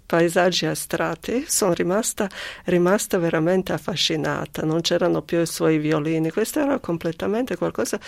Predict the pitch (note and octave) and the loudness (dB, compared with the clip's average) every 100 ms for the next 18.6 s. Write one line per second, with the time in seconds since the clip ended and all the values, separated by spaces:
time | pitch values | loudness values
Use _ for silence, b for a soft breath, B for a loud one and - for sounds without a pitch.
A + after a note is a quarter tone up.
0 | B B B F3+ E3+ - F#3 F#3 G3 G3+ | B B B 0 0 0 -2 -2 -2 -2
1 | G#3+ G#3+ F3 - - - - G3 E3+ B | 0 0 -2 -4 -6 -6 -8 -10 -14 B
2 | B B B - F3+ G3+ - G3+ - A3 | B B B 0 2 2 2 -2 0 2
3 | A#3+ F#4 D#4 D#3+ - D#3+ - D#3+ - D#3+ | 6 6 6 2 0 -4 0 0 0 0
4 | - D3+ D3 D3+ E3 - E3 E3 D#4 - | 0 0 -2 -4 -4 -4 -2 2 0 2
5 | G3 - G3 F#3 F#3+ - D3 B B B | 0 2 4 4 0 -4 -10 B B B
6 | B - - G#2 C#3+ - - - - _ | B -14 -4 0 2 0 -2 -8 -20 _
7 | - A3 A3+ B3+ G#3 A#3+ G#3+ F3+ F3 E3+ | 2 4 6 6 6 6 8 8 8 6
8 | F#3+ F3+ G#3 G#3 G3 G3 - E3+ F3+ E3+ | 4 6 6 6 4 2 0 2 2 0
9 | - D#3+ D3+ E3 - D3+ D#3+ E3 - F#3 | 2 0 0 -2 0 0 0 -2 -4 0
10 | F4+ F4 A#3+ E3 F4 - A3 E3+ E3+ E3 | 2 4 2 4 2 4 2 4 2 2
11 | F#3+ G#3+ - - G#3+ F3 E3+ - E3+ F3+ | 2 2 2 2 4 4 2 0 2 4
12 | E3+ F#3 G3 G3+ A3+ - F3+ F#3+ F3+ E3 | 6 8 8 6 2 2 6 6 6 2
13 | - - D#3 - - D#3+ F3+ F3 G3 G3+ | 0 -4 -4 -4 -6 -4 -4 0 4 6
14 | A#3 A3 - - - - F3 E3+ E3+ E3 | 6 4 0 0 -2 2 6 6 6 2
15 | E3 E3 - E3+ F3 E3+ E3 - E3+ E3 | 0 -2 -4 0 4 4 2 -2 0 0
16 | D#3+ E3+ D#3+ - D#3 - D#3+ E3+ E3 F#3+ | 0 0 0 0 -2 -2 -2 -2 0 -2
17 | G3 F3+ E3 E3 E3+ E3 D3+ - E3 D#3+ | -2 0 2 2 4 2 -2 -4 -4 -2
18 | E3 D#3 D3+ - F3 | -2 -2 -4 -6 -8